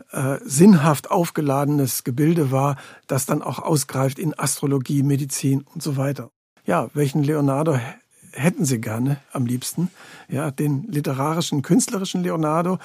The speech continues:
oder den, den forschenden, nach vorne strebenden Leonardo? Und, äh, ich würde sagen, schon in dieser Ambivalenz liegt ein gewisser Reiz.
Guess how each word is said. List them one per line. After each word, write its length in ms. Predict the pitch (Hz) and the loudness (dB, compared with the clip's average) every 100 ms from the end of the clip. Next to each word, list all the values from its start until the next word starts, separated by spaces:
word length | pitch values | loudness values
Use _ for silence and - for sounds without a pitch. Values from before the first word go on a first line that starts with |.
| - - - | -12 -20 -12
oder 300 | - 165 165 | -2 2 2
den, 480 | 151 156 151 156 170 | 2 0 0 -2 -4
den 200 | 151 147 | -2 -2
forschenden, 840 | - 175 190 190 165 160 156 143 - - | 2 2 4 2 4 4 4 2 -4 -8
nach 160 | 156 135 | -4 -4
vorne 360 | - 160 165 | 0 2 4
strebenden 680 | 139 - 156 151 135 131 135 - - - | 2 0 -2 0 0 0 -2 -8 -20 -20
Leonardo? 760 | - 190 143 131 143 127 110 - - - _ | -12 -4 -2 0 0 -4 -6 -12 -20 -20 _
Und, 400 | - 139 143 139 | -2 0 0 -4
äh, 200 | - 147 139 277 262 - - - 233 254 240 | -6 -4 -4 -10 -20 -20 -20 -20 -20 -20 -12
ich 160 | 220 185 | -8 -2
würde 160 | 202 | 0
sagen, 240 | 170 165 165 | 2 4 4
schon 140 | 170 | 0
in 120 | 202 | 0
dieser 280 | 156 156 147 | 0 0 0
Ambivalenz 640 | 151 151 143 147 151 170 143 | 0 0 0 0 0 0 -4
liegt 200 | 151 175 | -6 -4
ein 140 | 147 | -4
gewisser 300 | 135 135 139 | -4 -4 -4
Reiz. 460 | 117 98 - - | -6 -10 -12 -14